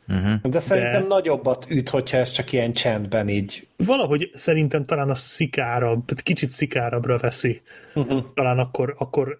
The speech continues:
Speaker 3: nekem hatásosabb lett volna például, nem akarok spoilerezni, de egy-két jelenetet egy kicsit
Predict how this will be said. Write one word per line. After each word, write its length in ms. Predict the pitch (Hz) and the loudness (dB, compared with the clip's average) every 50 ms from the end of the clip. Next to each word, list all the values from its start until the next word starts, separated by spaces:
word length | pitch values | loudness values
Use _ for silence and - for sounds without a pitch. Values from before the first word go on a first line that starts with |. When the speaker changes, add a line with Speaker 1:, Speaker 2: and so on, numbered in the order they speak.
| _ _ _ | _ _ _
Speaker 3:
nekem 680 | 156 151 135 123 - 135 123 123 123 135 143 151 160 - | -4 -4 -4 -2 -2 -2 0 0 0 -2 -4 -6 -10 -10
hatásosabb 720 | - - 139 135 131 131 - - - 131 123 - 127 117 | -2 0 0 0 2 2 0 0 0 -2 0 0 0 2
lett 160 | 127 123 123 127 | 2 0 2 2
volna 240 | 139 127 123 127 | 2 2 2 2
például, 720 | 123 - 123 117 117 117 117 117 117 120 120 120 127 - - _ - - - - - - - - _ - | 2 2 2 2 2 2 2 4 4 4 4 4 2 0 -2 _ -20 -18 -16 -14 -14 -14 -16 -20 _ -2
nem 160 | - 143 139 | 0 2 2
akarok 240 | 131 127 143 131 127 | 2 0 0 -2 -2
spoilerezni, 520 | - - - 147 139 135 131 131 123 127 127 | -2 0 2 2 2 2 0 0 0 2 2
de 80 | 131 | 4
egy-két 340 | 127 131 127 - 131 123 127 | 4 4 2 2 0 0 2
jelenetet 520 | - 139 127 123 123 123 123 - 123 127 - | 0 0 2 2 2 2 2 2 0 0 -2
egy 100 | 123 127 | -4 0
kicsit 460 | - 208 185 - 151 131 - 135 | 0 0 2 2 0 0 0 -2